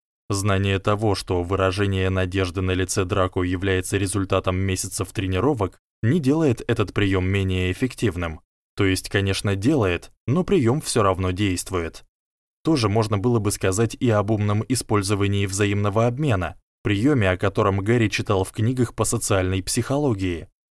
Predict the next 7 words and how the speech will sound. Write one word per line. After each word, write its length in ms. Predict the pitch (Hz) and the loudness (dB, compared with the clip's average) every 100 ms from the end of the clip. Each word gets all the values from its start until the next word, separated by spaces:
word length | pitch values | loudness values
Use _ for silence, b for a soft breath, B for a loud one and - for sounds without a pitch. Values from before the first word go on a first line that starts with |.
| _ - | _ -6
Эксперименты 720 | 101 - 110 104 101 98 101 | -4 -2 0 0 0 0 0
показывали, 680 | 95 95 135 120 101 92 90 | 0 0 0 0 0 0 -2
что 220 | - 98 | -2 0
подарок 420 | 101 98 101 92 | 0 2 0 -2
в 140 | - | -10
пять 320 | - 101 90 90 | -2 -2 -2 0
долларов 420 | 127 139 98 | 2 4 2